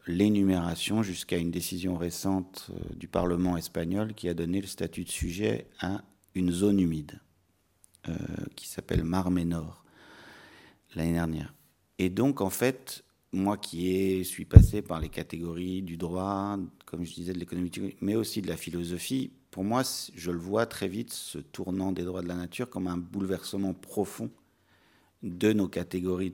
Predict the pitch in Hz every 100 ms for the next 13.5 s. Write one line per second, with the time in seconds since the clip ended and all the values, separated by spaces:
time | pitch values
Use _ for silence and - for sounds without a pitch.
0 | - 92 87 - - - 95 92 - 85
1 | - - 107 98 95 95 92 85 85 -
2 | 110 117 139 - _ 95 87 87 92 92
3 | 95 117 135 135 - _ - - - -
4 | - - - - 110 110 104 101 98 113
5 | 127 98 95 87 - 101 101 85 85 87
6 | - 95 98 98 98 - - 107 98 -
7 | 127 123 92 95 92 87 104 104 101 98
8 | 87 107 117 87 104 98 104 98 92 92
9 | 95 90 - 101 85 87 87 95 120 127
10 | - 82 87 87 95 98 98 101 92 90
11 | 95 95 95 - 87 107 101 - 110 107
12 | 95 92 90 87 92 90 85 82 92 90
13 | 90 90 87 87 90